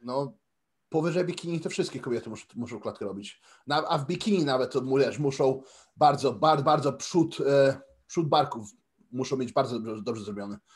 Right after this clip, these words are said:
Także jeżeli chodzi o wyciskanie, to na, na pewno w bikini, no.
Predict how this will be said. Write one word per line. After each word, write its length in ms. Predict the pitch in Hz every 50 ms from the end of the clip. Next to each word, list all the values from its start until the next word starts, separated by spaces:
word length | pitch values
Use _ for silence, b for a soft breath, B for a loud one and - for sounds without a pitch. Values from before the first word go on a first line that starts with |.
| b b b b b b
Także 600 | - 117 117 110 107 135 131 127 123 123 120 127 - _ _ _
jeżeli 220 | 127 143 143 175 175
chodzi 160 | 196 175 190
o 20 |
wyciskanie, 580 | 170 180 - - - - 185 151 147 147 180 233
to 180 | - 220 196 196
na, 140 | 202 202
na 120 | 208 214 202
pewno 380 | 208 202 165 156 143 143 143
w 100 | 135 131
bikini, 400 | 127 139 - - 147 127 110 107
no. 260 | 107 110 123 139 139